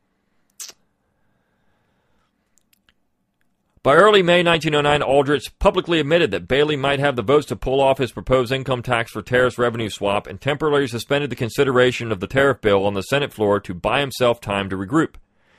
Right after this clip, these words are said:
The parliamentary maneuver triggered almost two months of complex legislative jockeying as Aldrich and Bailey courted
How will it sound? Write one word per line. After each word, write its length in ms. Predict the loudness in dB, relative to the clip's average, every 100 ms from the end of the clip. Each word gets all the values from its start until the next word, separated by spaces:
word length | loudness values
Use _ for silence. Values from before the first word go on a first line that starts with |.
| _ _
The 80 | -14
parliamentary 600 | 2 6 6 4 0 0
maneuver 340 | 0 0 0 -2
triggered 320 | 0 0 2
almost 300 | 2 0 -4
two 100 | -2
months 260 | 0 0
of 120 | -2 -6
complex 500 | -4 0 0 -2 -2
legislative 540 | -2 -2 -4 -4 -2
jockeying 480 | 0 0 0 -4 -6
as 100 | -4
Aldrich 400 | -2 -2 -2 -6
and 140 | -4
Bailey 240 | 0 0 -2
courted 440 | -2 -2 -2 -6